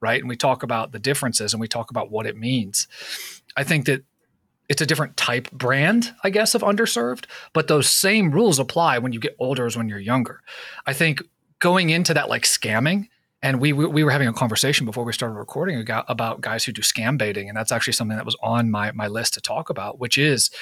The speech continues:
you know, people that are, are trying to focus in on or zero in on people who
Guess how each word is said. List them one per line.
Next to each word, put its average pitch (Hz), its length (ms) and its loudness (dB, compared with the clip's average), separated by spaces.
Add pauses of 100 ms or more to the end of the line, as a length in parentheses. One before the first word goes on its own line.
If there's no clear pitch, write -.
(280)
you 135 80 -2
know, 127 120 2
people 147 400 -2
that 131 160 2
are, 120 420 2 (400)
are 135 120 2
trying 151 360 2
to 135 140 -4
focus 131 680 2
in 120 220 0
on 113 160 0
or 110 140 -2
zero 110 460 -2
in 120 260 0
on 110 300 -6
people 113 680 -2 (340)
who 120 560 -2